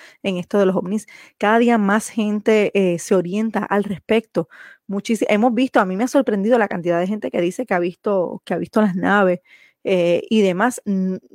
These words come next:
¿verdad? Yo no, no he visto nunca nada de eso, no, no, no puedo decir, ¿verdad? De lo que no sé.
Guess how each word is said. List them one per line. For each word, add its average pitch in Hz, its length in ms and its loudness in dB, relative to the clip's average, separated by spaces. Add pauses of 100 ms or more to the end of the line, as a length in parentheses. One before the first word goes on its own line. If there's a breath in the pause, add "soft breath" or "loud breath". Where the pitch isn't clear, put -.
¿verdad? 196 480 4 (140)
Yo 226 180 4
no, 240 220 4
no 220 220 0
he 220 80 0
visto 214 280 -4
nunca 196 240 -8
nada 185 200 -4
de 220 120 2
eso, 220 200 -4
no, 170 240 -10
no, 175 340 -10
no 190 200 -6
puedo 190 240 0
decir, 180 280 -4
¿verdad? 170 300 0
De 185 40 0
lo 170 120 0
que 180 100 -2
no 170 120 -4
sé. 262 240 0